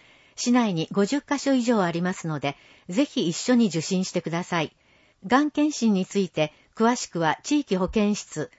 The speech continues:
電話七二七九五零七へお電話ください。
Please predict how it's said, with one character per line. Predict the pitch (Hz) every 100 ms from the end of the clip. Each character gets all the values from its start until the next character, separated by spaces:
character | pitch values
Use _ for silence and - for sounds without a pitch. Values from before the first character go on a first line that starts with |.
| _ _
電 | 190 214 202
話 | 185 -
七 | 208 262 285
二 | 269 226
七 | 170 151 -
九 | - 277
五 | 277 294 233
零 | 226 262
七 | 262 226
へ | 156 -
お | 156
電 | 175 156
話 | 143
く | 135
だ | 151
さ | - 147
い。 | 120